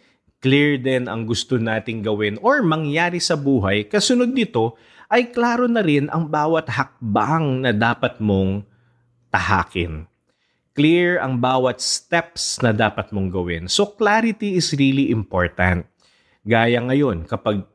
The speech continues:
tinanong ko kayo, mga katambay, ano ang gusto mong gawin ngayong twenty twenty-two? Some of you might say, "Ah, gusto kong maging healthy." Or gusto kong maging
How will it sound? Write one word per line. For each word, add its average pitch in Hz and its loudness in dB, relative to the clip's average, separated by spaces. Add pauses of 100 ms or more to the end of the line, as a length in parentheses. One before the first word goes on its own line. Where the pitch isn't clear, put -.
(180)
tinanong 113 2
ko 113 -2
kayo, 123 0
mga 110 0
katambay, 110 -4
ano 202 2
ang 180 0
gusto 170 -2
mong 143 -2
gawin 110 2 (400)
ngayong 135 2
twenty 135 0 (400)
twenty-two? 104 2 (480)
Some 131 2
of 123 -2
you 127 4
might 117 -2
say, 110 0
"Ah, 175 0
gusto 131 -2
kong 143 0
maging 139 0
healthy." 143 0 (520)
Or 123 2 (120)
gusto 139 0
kong 156 0
maging 151 0